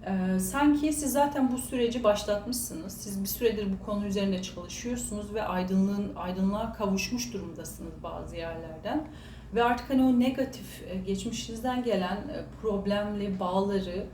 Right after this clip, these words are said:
ve o bağların yarattığı hissiyatları artık hani dönüştürdüğünüz ve, e, kendinizi yeniden kurgulayıp hayatınızı yeniden, e, çizimini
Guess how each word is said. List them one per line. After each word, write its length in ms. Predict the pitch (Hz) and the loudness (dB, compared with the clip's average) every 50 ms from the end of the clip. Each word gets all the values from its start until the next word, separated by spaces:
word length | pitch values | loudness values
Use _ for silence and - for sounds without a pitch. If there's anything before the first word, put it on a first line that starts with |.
| - - - - - - - | -14 -16 -16 -16 -14 -4 2
ve 100 | 202 226 | 2 4
o 220 | - 220 233 202 | 6 6 4 4
bağların 480 | 226 220 214 208 208 202 202 208 214 208 | 6 6 6 6 6 4 0 -4 -2 0
yarattığı 540 | 196 196 190 196 196 196 - - 196 196 196 | 2 2 2 2 0 -2 -4 -2 -2 -2 -2
hissiyatları 840 | - - - - - - 202 196 196 190 - - 196 196 233 240 | -4 -8 -8 -8 -6 -4 -2 -2 -2 -2 -2 -2 -2 -2 0 0
artık 360 | 214 185 180 185 - 254 - 226 | 0 0 -2 -2 -6 -6 -4 -2
hani 240 | 208 196 196 185 190 | 0 0 0 0 0
dönüştürdüğünüz 1000 | 185 185 190 185 - - - 208 202 190 - 196 196 190 196 233 269 311 - - - - - - - - - - 202 185 | 0 0 0 -2 -2 -4 -6 -4 -4 -4 0 0 2 2 2 2 0 -2 -4 -8 -12 -14 -16 -16 -16 -16 -16 -10 -4 -2
ve, 80 | 226 | 0
e, 300 | 254 269 269 - 185 190 | 0 0 0 0 -2 -4
kendinizi 580 | 185 - 214 202 208 220 220 233 226 226 214 220 | -4 -4 -4 -4 -4 -2 -2 -2 -2 -2 0 2
yeniden 460 | 247 262 262 226 220 196 190 190 - - | 4 4 4 4 4 2 2 0 -2 -2
kurgulayıp 640 | - 202 196 185 - 190 185 180 208 240 - - - | -2 -2 -2 0 0 0 0 0 0 -4 -6 -6 -4
hayatınızı 640 | 196 196 190 185 196 190 - - 202 196 196 214 220 | -2 0 0 0 0 -2 -2 -4 -4 -4 -4 -4 -4
yeniden, 500 | 226 220 226 220 202 190 196 214 254 - - - - - - - - - | -4 -4 -2 0 0 0 0 0 -2 -4 -8 -14 -18 -20 -20 -18 -12 -8
e, 80 | 180 185 180 175 170 175 175 170 - - - - - - - - | -6 -6 -4 -4 -6 -6 -6 -6 -6 -6 -6 -6 -8 -8 -10 -10
çizimini 880 | - - - 202 196 190 220 220 214 202 196 196 214 107 - 208 - | -8 -6 -2 0 2 2 2 2 0 0 -2 -2 -2 -2 -2 -4 -4